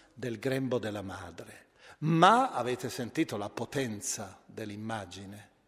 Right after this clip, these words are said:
Dio vede già, di questa creatura minima, vede già tutta la sua storia, tutta la sequenza dei giorni futuri.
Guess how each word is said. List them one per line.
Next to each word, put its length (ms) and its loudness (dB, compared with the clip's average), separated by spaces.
Dio 480 10
vede 460 6
già, 300 2
di 140 -2
questa 520 8
creatura 640 6
minima, 760 2
vede 460 10
già 220 8
tutta 600 2
la 140 0
sua 220 -6
storia, 680 -10
tutta 460 6
la 140 6
sequenza 680 -2
dei 200 -4
giorni 420 -6
futuri. 600 -18